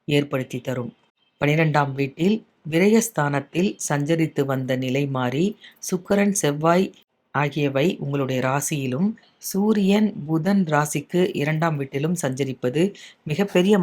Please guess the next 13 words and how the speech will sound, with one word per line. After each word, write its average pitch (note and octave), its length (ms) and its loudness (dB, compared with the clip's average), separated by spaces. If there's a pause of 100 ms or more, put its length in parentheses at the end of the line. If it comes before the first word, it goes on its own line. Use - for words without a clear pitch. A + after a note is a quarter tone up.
மன E3+ 180 6
நிம்மதியை D3+ 500 2
உங்களுக்கு B2 360 -4
கொடுக்கும். D#3+ 480 0 (340)
வருமானம் D3+ 640 0
அதிகரிக்கும். C#3+ 580 -2 (320)
உங்களுடைய C3 360 -4
முயற்சிகளுக்கு D#3+ 800 -4 (540)
ஏற்ற F3 480 0
மாதிரி D3+ 400 0
உங்களுக்கு C3+ 420 -2
பலன்கள் C3 560 -4
கிடைக்கும். A#2+ 420 -4